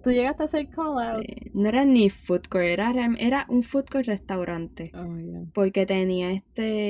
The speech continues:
Speaker 1: Dining.
Speaker 2: en el que yo estaba, sí era dining, era bastante grande.
Speaker 1: ¿Y, y,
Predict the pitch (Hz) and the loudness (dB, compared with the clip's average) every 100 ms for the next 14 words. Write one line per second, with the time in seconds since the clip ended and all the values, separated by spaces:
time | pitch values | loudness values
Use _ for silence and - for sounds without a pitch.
0 | 196 185 175 185 202 202 190 175 175 185 | 0 0 0 0 0 0 -2 -6 -2 -4
1 | - 240 220 190 190 202 190 202 190 170 | -4 -4 -2 -2 -2 0 2 0 -2 -4
2 | 175 180 175 180 202 202 214 208 208 208 | -4 -4 -4 -2 -4 -6 -6 -6 -4 -4
3 | 208 208 202 185 165 170 240 - 240 208 | -2 -2 -2 -2 -4 -10 -12 -14 -14 -14
4 | 233 233 214 | -16 -18 -20